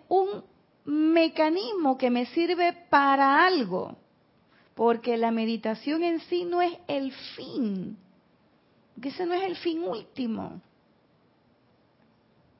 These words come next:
Y aquí caí en la cuenta, y eso es algo que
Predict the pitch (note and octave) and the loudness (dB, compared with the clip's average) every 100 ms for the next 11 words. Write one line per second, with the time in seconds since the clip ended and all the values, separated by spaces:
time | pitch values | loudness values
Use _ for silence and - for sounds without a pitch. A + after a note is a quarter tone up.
0 | _ _ _ _ _ _ - B3+ A3+ A3+ | _ _ _ _ _ _ -2 0 0 -6
1 | - D#4+ D#4 D#4 C#4 C#4+ C#4 C#4 C#4 C4+ | -8 -8 -6 -8 -4 -4 -4 -6 -6 -4
2 | A#3 F#3 E3+ D#3 G#3+ _ _ _ _ _ | -4 -4 -6 -12 -12 _ _ _ _ _
3 | _ _ _ _ _ _ _ - G3 F3+ | _ _ _ _ _ _ _ -12 -10 -6
4 | A3+ A3 G#3+ G#3+ G#3+ G3 F#3+ G#3+ | -6 -6 -4 -4 -4 -4 -4 -6